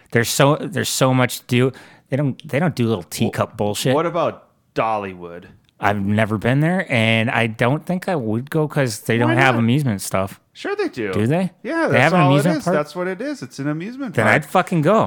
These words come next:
Speaker 2: Uh, what, I mean, what if Dollywood had the best roller coaster and you're like, "Pfft, they don't got anything there."
Speaker 1: I didn't know
Speaker 2: You're
Speaker 1: that they
Speaker 2: missing
Speaker 1: had
Speaker 2: out.
Speaker 1: amusement
Speaker 2: Yeah,
Speaker 1: park.
Speaker 2: it's a, I think it's just like all the other amusement parks. It's
Speaker 1: See,
Speaker 2: just
Speaker 1: when I go to Las Vegas, they, don't they have a little, don't they have some rides at the end of the strip?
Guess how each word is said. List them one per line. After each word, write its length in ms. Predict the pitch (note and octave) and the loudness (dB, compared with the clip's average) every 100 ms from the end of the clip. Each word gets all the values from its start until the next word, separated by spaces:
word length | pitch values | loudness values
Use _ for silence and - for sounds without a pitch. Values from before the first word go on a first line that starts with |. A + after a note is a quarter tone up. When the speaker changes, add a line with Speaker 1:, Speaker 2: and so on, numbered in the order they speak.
| - | 0
Speaker 2:
Uh, 120 | D3 | -2
what, 420 | C#3+ D#3+ F#3 F#3+ | -2 -6 -4 -4
I 140 | - E3 | -8 -6
mean, 300 | F3 E3+ D3+ | -4 -4 -2
what 160 | D3+ | -2
if 100 | F3+ | -2
Dollywood 500 | B2 A#2+ C#3 D3 A#2+ | -4 -2 0 0 -2
had 240 | A2 A2 G#2+ | -2 -6 -6
the 60 | |
best 360 | G2+ A#2 A#2 - | -6 -4 -4 -4
roller 280 | A#2 C3 B2+ | -4 -2 -6
coaster 400 | - G#2+ - B2 | -6 -8 -8 -10
and 60 | |
you're 80 | B2 | -8
like, 120 | G#2 | -10
"Pfft, 300 | - - - | -12 -14 -14
they 100 | G2+ | -14
don't 140 | A2+ C3 | -12 -10
got 160 | G2 | -10
anything 420 | F#2+ B2 D#3 G2 F#2 | -10 -12 -14 -18 -18
there." 240 | F2+ F#2+ - | -18 -20 -10
Speaker 1:
I 140 | F2+ | -2
didn't 160 | G#2 B2+ | 0 2
know 120 | C3+ | 2
Speaker 2:
You're 100 | C#3+ | 2
Speaker 1:
that 80 | C#3 | 2
they 60 | C#3+ | 2
Speaker 2:
missing 120 | D3 | 4
Speaker 1:
had 180 | F#3+ A#3 | 4 4
Speaker 2:
out. 40 | |
Speaker 1:
amusement 360 | E3 C#3+ B2 F3 | 4 4 2 0
Speaker 2:
Yeah, 60 | C#4+ | 0
Speaker 1:
park. 260 | A2 G#2+ - | 0 -2 -14
Speaker 2:
it's 200 | C#3 D#3+ | -12 -10
a, 280 | E3+ F#3+ G3+ E3 | -10 -12 -14 -12
I 80 | A#2+ | -12
think 280 | - A2 C#3 | -10 -8 -8
it's 180 | - | -12
just 300 | - C3+ - | -8 -8 -6
like 180 | C#3+ C#3+ | -6 -4
all 140 | C#3+ C#3+ | -6 -6
the 140 | D#3 | -6
other 240 | F#3 F#3+ B2+ | -8 -6 -6
amusement 500 | G#2+ G#2 G2+ G#2 - | -6 -8 -10 -14 -12
parks. 360 | G#2+ A#2 - | -12 -12 -8
It's 80 | B2 | -4
Speaker 1:
See, 160 | C#3+ C#3 | 2 2
Speaker 2:
just 260 | A#2+ - - _ - | 2 -2 -12 _ -6
Speaker 1:
when 220 | C#3+ A#2+ | 0 2
I 80 | A#2 | 4
go 140 | C3 | 2
to 60 | B2 | 2
Las 260 | A#2 A2+ | 0 0
Vegas, 420 | - D3+ D3 B2 - | 0 0 2 -2 2
they, 180 | B2 | 2
don't 240 | B2 A#2 A#2 | 4 0 2
they 80 | C#3+ | 2
have 260 | C#3+ D3 | 2 4
a 200 | C3+ C3 | 4 2
little, 300 | C3+ C#3+ C#3+ | 2 0 0
don't 440 | B2 - C#3 A2+ B2 | -4 -6 0 0 2
they 100 | D3+ | 2
have 160 | D3 D3 | 0 0
some 180 | D3 | 0
rides 320 | A#2 A#2 C#3+ C3+ | 2 2 2 0
at 120 | B2+ | 0
the 80 | C3 | 2
end 100 | C3+ | 2
of 80 | |
the 20 | B2 | 0
strip? 320 | - C#3+ | -2 -4